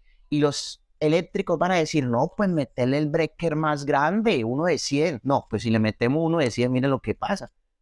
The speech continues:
Pues cien por cuarenta y ocho voltios,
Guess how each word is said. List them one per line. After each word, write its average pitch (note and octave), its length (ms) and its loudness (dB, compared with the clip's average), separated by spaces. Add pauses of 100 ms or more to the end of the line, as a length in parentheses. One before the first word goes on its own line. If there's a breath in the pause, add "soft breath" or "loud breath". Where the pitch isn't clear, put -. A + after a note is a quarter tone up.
(120)
Pues B2+ 200 0
cien F3+ 460 0 (520)
por E3+ 240 2
cuarenta D#3+ 520 4
y C3 60 2
ocho C3+ 280 0
voltios, E3+ 720 -2